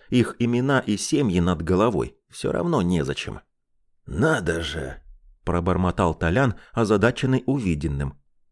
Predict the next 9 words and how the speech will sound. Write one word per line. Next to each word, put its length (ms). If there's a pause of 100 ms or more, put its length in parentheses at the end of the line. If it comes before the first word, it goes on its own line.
(200)
"Где 340
они 220
эту 260
форму 380
раздобыли? 640 (180)
Ни 160
хрена 480
себе 280
совпадение!" 760